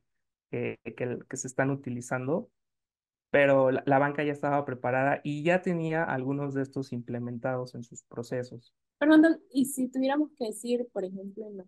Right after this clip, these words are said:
Speaker 2: principales riesgos operativos que tú ves en el sector financiero, ¿cómo están aliándose con,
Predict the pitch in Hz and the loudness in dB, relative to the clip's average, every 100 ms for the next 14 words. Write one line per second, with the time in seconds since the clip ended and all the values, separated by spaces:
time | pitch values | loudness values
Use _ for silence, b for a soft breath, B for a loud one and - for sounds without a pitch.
0 | _ 180 180 185 180 180 190 190 196 190 | _ -18 -10 -10 -6 -4 -4 -4 -6 -8
1 | 196 196 170 165 175 170 170 170 160 165 | -14 -8 -4 -4 -2 -4 -4 -10 -4 0
2 | 165 160 - _ _ _ _ _ - 208 | 0 0 -4 _ _ _ _ _ -2 0
3 | 196 175 175 170 165 160 175 170 196 185 | 2 0 0 0 -2 -8 -6 -6 -4 -2
4 | 165 160 170 160 151 151 _ _ _ - | 0 0 -2 -2 -4 -10 _ _ _ -4
5 | 202 202 196 - 196 185 190 - - 190 | 0 0 -2 -2 0 2 0 -4 -8 -2
6 | 185 185 190 185 196 190 190 190 190 185 | 0 0 0 0 0 0 -2 -4 -4 -2
7 | 170 165 160 - | -2 -6 -8 -12